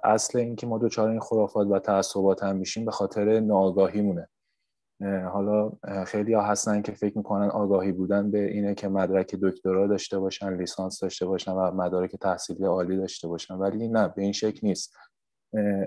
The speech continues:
آگاهی نسبت به یک چیز داشتن، اه، خیلی مهمه و این یعنی اینکه ما،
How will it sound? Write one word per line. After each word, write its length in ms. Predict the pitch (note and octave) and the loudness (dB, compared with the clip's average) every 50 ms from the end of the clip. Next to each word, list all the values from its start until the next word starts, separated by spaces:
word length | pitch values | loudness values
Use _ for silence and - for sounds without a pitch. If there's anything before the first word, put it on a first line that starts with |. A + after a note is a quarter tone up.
| - _ _ | -6 _ _
آگاهی 560 | - A2+ A#2+ A#2+ C3 B2 A#2+ A#2+ A#2+ A#2 B2 | 2 4 4 6 6 6 6 6 2 2 2
نسبت 480 | A#2 A#2 A#2 A2 - - A2 G#2+ G#2 - - | 2 2 0 0 2 2 2 2 2 2 2
به 80 | G#2+ | 2
یک 140 | A2 G#2+ G#2+ | 2 2 2
چیز 240 | - A2 G#2+ G#2+ A2+ | 0 -4 -4 -2 2
داشتن، 480 | A#2 A2 G#2+ - - A#2 A2 A2 G#2+ F#2+ - | 2 4 4 2 2 2 2 2 2 0 -2
اه، 420 | F#2+ F#2+ F2+ F2+ F2 F2+ F2+ E2 | -6 -6 -4 -4 -4 -4 -4 -6
خیلی 320 | - - - G#2+ A2 A2 | -6 -2 0 2 2 2
مهمه 500 | G#2+ F#2+ F2 E2 F2 E2+ E2 E2+ E2+ - _ | 2 0 0 -2 -4 -6 -6 -8 -10 -8 _
و 40 | F#2+ | -2
این 180 | F#2+ F#2+ G2 G2 | -2 0 0 0
یعنی 360 | F#2+ G2 G2 F#2+ F#2+ G2 G2 | 0 0 0 0 0 2 2
اینکه 240 | G2+ G#2 G#2 - G#2 | 2 0 0 0 2
ما، 300 | G#2 G#2 G#2 G2+ G2+ | 4 4 4 4 2